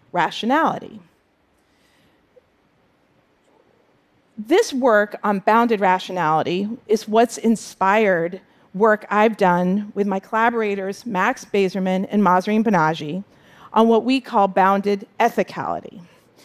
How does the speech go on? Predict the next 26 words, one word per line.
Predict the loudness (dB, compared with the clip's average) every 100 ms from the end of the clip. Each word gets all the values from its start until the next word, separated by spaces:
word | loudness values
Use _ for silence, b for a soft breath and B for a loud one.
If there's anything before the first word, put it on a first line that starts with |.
| B B B
So | -2
it's | -2 -2
the | -4
same | -4 0 0 0 -4
premise | -8 -4 0 2 0 -4
as | -8 -2
bounded | 2 2 2 2
rationality, | 0 0 -2 -2 -4 -6 -10 -12 -10 -2
that | 0
we | 0
have | 0 2 2
a |
human | 0 -2 -2 0 2
mind | 2 2 2 0 -2 -8 b b b b b 0
that | 2 4 0 -2 _ b b _ 2
is | 4 4 0 -8 -18 _ _ 0
bounded | 2 2 2 0
in | 0
some | 2 2 0
sort | 0 0 0
of | 0
way | 0 2 2 0 0
and | 0
relying | 2 2 2 4 4 4
on | 2
shortcuts, | 0 -2 -2 -10 -10 -12 -18